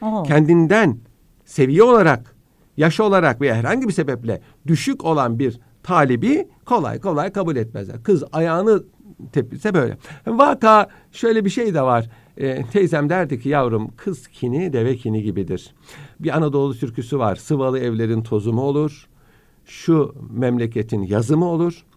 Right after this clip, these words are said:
Speaker 2: Sevdiğine varamayan kızların vardığı kocada gözü mü olur?"
Speaker 1: Oo.
Speaker 2: Bunlar biraz propaganda muhtemelen.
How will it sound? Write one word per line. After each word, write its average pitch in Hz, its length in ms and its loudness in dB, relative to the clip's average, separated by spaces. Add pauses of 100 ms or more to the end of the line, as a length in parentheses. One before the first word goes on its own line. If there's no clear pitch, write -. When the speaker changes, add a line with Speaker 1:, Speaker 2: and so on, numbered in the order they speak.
(120)
Speaker 2:
Sevdiğine 135 600 0
varamayan 104 460 0
kızların 135 520 -4
vardığı 123 340 0
kocada 110 380 -4
gözü 147 300 0
mü 131 80 0
olur?" 92 220 -4
Speaker 1:
Oo. 202 140 -4
Speaker 2:
Bunlar 175 240 0
biraz 185 200 2
propaganda 180 580 0
muhtemelen. 120 540 -2